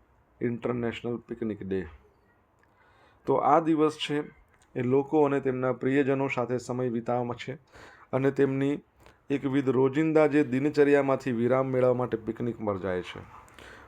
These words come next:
પિકનિક એ માત્ર અમુક ગુણવત્તાયુક્ત સમય વિતાવવા માટે જ નહીં, પરંતુ નવા તહેવારોની જગ્યાએ, જગ્યાઓ છે એનું અન્વેષણ કરવા માટે ખૂબ સારો માર્ગ છે.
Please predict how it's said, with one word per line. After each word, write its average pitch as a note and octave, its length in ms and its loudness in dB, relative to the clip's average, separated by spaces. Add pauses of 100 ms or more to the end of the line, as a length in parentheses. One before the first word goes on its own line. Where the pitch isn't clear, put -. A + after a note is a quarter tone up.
(140)
પિકનિક D#3+ 440 0
એ D#3 100 2
માત્ર C#3+ 400 4
અમુક C#3 200 0
ગુણવત્તાયુક્ત C#3 680 4
સમય C3+ 280 -2
વિતાવવા B2+ 320 0
માટે B2+ 260 0
જ A#2+ 60 -4
નહીં, B2 220 -4
પરંતુ A#2+ 420 -2
નવા A2+ 360 0
તહેવારોની A#2+ 600 0
જગ્યાએ, A2 560 0 (520)
જગ્યાઓ B2 340 0
છે B2+ 160 -6
એનું B2 180 -6
અન્વેષણ B2 420 -4
કરવા A#2 200 0
માટે A#2 280 -4
ખૂબ - 280 -8
સારો G#2+ 260 -6
માર્ગ F#2 280 -8
છે. F2+ 200 -14